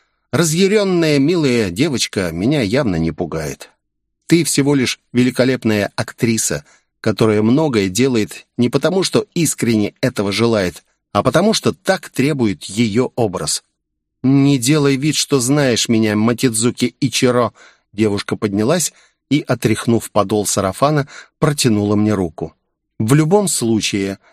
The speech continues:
я прошу прощения, ибо ты прав, мы партнёры». «Хорошо», я взял её руку и поднялся. «В таком случае подерёмся потом?» «Хм», усмехнулась княжна,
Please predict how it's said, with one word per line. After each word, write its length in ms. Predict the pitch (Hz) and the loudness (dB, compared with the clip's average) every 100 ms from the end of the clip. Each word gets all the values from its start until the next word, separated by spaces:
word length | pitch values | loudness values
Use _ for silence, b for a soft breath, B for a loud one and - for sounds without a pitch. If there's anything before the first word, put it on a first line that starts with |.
| - | -2
я 200 | 131 120 | 0 0
прошу 320 | 117 - 127 | -2 -2 -4
прощения, 880 | 127 123 - 104 85 82 80 80 - _ _ _ _ _ | -2 -4 -2 -2 -2 -4 -8 -10 -16 _ _ _ _ _
ибо 220 | 123 120 110 | 0 2 0
ты 200 | 135 117 | 0 -2
прав, 460 | 131 123 98 - _ _ - | -2 -2 -4 -14 _ _ 0
мы 180 | 131 | 0
партнёры». 600 | 123 127 - 127 95 87 - _ _ _ _ _ _ _ | 2 -2 0 -2 -2 -6 -12 _ _ _ _ _ _ _
«Хорошо», 640 | - 226 196 - 127 127 - _ - | 0 2 2 0 0 0 -4 _ -8
я 180 | 101 | -6
взял 300 | 92 98 104 | -4 -4 -2
её 240 | 98 95 92 | -2 -4 -2
руку 420 | 165 208 175 165 _ | -2 -2 -4 -6 _
и 80 | 175 | -8
поднялся. 800 | - 117 - 127 127 - - - - _ _ | -4 -6 -4 -10 -8 -6 -8 -10 -18 _ _
«В 100 | - | -2
таком 340 | 127 120 147 143 | 0 2 2 2
случае 520 | 160 160 - 156 143 | 0 0 2 0 2
подерёмся 520 | 151 147 160 151 175 | 0 0 0 0 0
потом?» 460 | 156 147 190 180 - _ _ _ - | 0 0 -2 -2 -8 _ _ _ -2
«Хм», 140 | 196 147 b b _ | -2 -4 b b _
усмехнулась 600 | 120 117 104 110 101 - | -2 0 0 0 0 -2
княжна, 480 | 110 107 98 101 | 0 0 0 -2